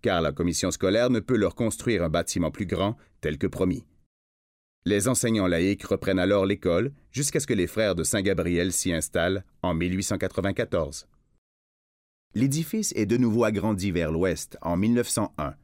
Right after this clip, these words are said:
mais il demeure malgré tout trop petit à cause du nombre d'élèves qui augmente sans cesse.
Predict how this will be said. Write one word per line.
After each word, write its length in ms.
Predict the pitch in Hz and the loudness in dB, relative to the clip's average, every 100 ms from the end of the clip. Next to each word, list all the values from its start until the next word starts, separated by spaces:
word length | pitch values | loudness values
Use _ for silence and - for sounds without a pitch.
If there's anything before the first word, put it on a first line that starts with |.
| _ _ _ | _ _ _
mais 180 | 85 87 | -2 -2
il 80 | 87 | 0
demeure 360 | 98 117 120 | 0 0 0
malgré 340 | 143 156 117 120 | -2 -2 -2 -2
tout 160 | 107 | -4
trop 220 | 101 - | -6 -6
petit 440 | 143 127 - - 101 | -4 -4 -4 -2 -2
à 60 | 69 | -2
cause 280 | - 92 | -2 -2
du 100 | 78 | -2
nombre 300 | 87 95 82 | -2 0 -2
d'élèves 400 | 87 80 90 82 | -2 0 0 -2
qui 120 | - 90 | -2 -2
augmente 360 | 80 95 98 | 0 -2 -2
sans 160 | - 98 | -2 -2
cesse. 480 | - 95 80 - | 0 -2 -2 -6